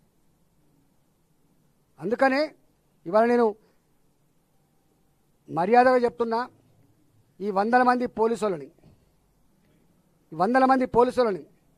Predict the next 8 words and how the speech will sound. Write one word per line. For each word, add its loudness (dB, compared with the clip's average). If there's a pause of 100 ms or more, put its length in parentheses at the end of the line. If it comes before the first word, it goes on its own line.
(560)
ఈ -8 (100)
ఇంటెలిజెన్స్ -2
వ్య-, 2 (260)
వ్యవస్థని, -4 (1160)
ఈ -4
మఫ్టీలో 2
పనిచేసే 0
వాళ్ళను 0